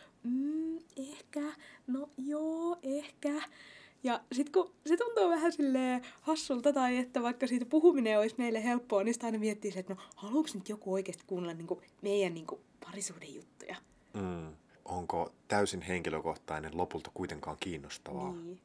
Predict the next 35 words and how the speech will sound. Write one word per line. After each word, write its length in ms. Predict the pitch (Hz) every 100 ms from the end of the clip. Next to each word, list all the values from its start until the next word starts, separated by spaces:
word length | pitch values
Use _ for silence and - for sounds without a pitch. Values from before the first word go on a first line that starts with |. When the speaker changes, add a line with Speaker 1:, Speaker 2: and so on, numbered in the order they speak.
| _ _ -
Speaker 1:
Mut 80 | 185
Speaker 2:
onko 140 | 165 277
Speaker 1:
sitten 140 | 87
Speaker 2:
se 60 | 90
liian 180 | 78
yksityistä? 680 | - - 80 - - - - - _ _
Speaker 1:
Mut, 160 | 247 269 _ -
mut 120 | 269 - _ -
sit 160 | 294 - -
kuitenkin 600 | - 311 294 269 269 254 - _
se 160 | - 277
on 140 | 269
se, 100 | 240
mitä 240 | 220 226 214
meiltä 260 | 208 196 -
aina 320 | 226 233 196
pyydetään, 960 | - 220 214 202 180 185 180 170 180 185
kun 100 | 175
ihmiset 400 | 185 185 180 185
näkee 440 | 180 190 160 156
meitä. 500 | 156 156 160 156 185 - - - -
Speaker 2:
Mm. 120 | -
Speaker 1:
Niin 320 | 185 180 180 185
sit 180 | 190
me 60 | 339
ajateltiin, 480 | 381 359 240 226 196
että 280 | 190 - 208 - - - _ _
me 100 | 247
puhuttais 440 | 330 370 277 233
tänään 400 | - 269 262 196
niinku 260 | 175 175 185
semmosesta 680 | 190 175 170 185 - 185 170 - _
kommunikaatiosta 1000 | 247 277 277 170 170 165 160 156 156 -
ja 140 | 165 165
vuorovaikutuksesta 1200 | 220 208 156 151 147 147 151 - - - -